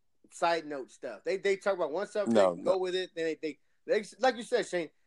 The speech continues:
Speaker 1: they talk facts and everything else. And then they, they start having fun with it. So
Speaker 2: Yeah,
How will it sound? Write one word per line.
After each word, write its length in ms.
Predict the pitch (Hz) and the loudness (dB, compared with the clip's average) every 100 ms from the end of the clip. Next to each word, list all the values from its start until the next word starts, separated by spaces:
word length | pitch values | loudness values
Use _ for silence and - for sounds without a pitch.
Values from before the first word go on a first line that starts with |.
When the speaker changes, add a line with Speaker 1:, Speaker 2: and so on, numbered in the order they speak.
| _ _ | _ _
Speaker 1:
they 80 | 151 | -12
talk 380 | - 214 240 - | 2 2 2 2
facts 460 | 196 170 170 - _ _ _ _ _ - | 2 2 -2 -12 _ _ _ _ _ -4
and 100 | 165 | 0
everything 380 | 208 214 226 196 | 0 -2 -2 0
else. 300 | 156 151 - | -2 -4 -10
And 100 | 147 | -4
then 120 | 190 | 2
they, 140 | 202 185 | 2 0
they 140 | 185 | -4
start 180 | 170 175 | -2 -2
having 160 | 151 - | -4 -4
fun 200 | 165 151 | -4 -2
with 140 | 131 95 | -6 -10
it. 120 | - _ _ _ _ - | -18 _ _ _ _ -8
So 240 | 113 98 - _ _ - | -8 -8 -18 _ _ 8
Speaker 2:
Yeah, 180 | 98 | 8